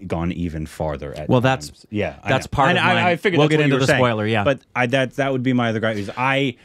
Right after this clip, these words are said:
Speaker 1: my personal preference would be go even farther in certain th-, aspects of
Speaker 2: Yeah.
Speaker 1: this domestic
Speaker 2: Uh,
Speaker 1: abuse,
Speaker 2: of
Speaker 1: right?
Speaker 2: course, of
Speaker 1: Right?
Speaker 2: course, yes.
Speaker 1: Uh, just
Speaker 2: And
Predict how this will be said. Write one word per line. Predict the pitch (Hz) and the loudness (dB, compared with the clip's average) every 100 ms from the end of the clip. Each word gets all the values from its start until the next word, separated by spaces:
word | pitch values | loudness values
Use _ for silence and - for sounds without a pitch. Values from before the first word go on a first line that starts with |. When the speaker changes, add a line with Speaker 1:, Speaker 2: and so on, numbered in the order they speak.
| - | -8
Speaker 1:
my | - 135 139 | -2 2 0
personal | - 135 131 123 | 0 -4 -4 -2
preference | 131 113 107 104 | -2 -2 -4 -6
would | 90 | -4
be | 101 90 - - - 107 | -2 -4 -8 -20 -14 -4
go | 131 120 123 | 0 0 0
even | 120 107 101 | -2 -2 -6
farther | - 113 104 104 101 | -2 0 0 0 -2
in | 98 95 | -2 -6
certain | 87 101 92 | -4 -4 -4
th-, | 90 - - | -8 -12 -14
aspects | 110 104 95 - 107 92 - - - | -6 -4 -4 -6 -6 -6 -10 -16 -10
of | 101 92 90 | -4 -2 0
Speaker 2:
Yeah. | 98 80 78 - | 0 -2 -6 -10
Speaker 1:
this | 95 98 - | -6 -6 -4
domestic | 107 120 104 101 | -4 -4 -4 -6
Speaker 2:
Uh, | 123 | 0
Speaker 1:
abuse, | 151 | 2
Speaker 2:
of | 151 143 127 | 4 2 0
Speaker 1:
right? | 131 | -2
Speaker 2:
course, | 90 78 - | -8 -10 -4
of | 131 120 | -2 0
Speaker 1:
Right? | 147 | 0
Speaker 2:
course, | 80 - - | -2 -6 0
yes. | 123 87 | 2 2
Speaker 1:
Uh, | 143 135 127 123 | 2 2 0 -4
just | 113 139 | -2 -2
Speaker 2:
And | 151 | -2